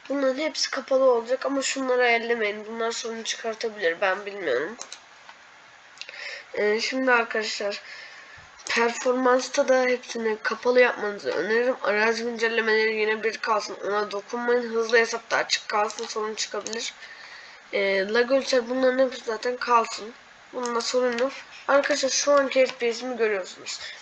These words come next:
Bir anda altmışta iki yüzlere falan bile çıkabiliyor. Bakın göstereyim. Bayağı F P S alıyorum arkadaşlar böyle. Ve bekleme lobisinde de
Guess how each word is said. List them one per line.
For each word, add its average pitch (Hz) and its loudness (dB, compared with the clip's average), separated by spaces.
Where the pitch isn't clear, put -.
Bir 254 4
anda 269 2
altmışta - -2
iki 240 -4
yüzlere 254 2
falan 240 2
bile 240 2
çıkabiliyor. 190 -4
Bakın - -8
göstereyim. 202 -4
Bayağı 247 6
F 226 -8
P 240 -2
S 240 -2
alıyorum 226 0
arkadaşlar 202 -2
böyle. 196 -2
Ve 240 4
bekleme 247 4
lobisinde 247 -2
de 254 6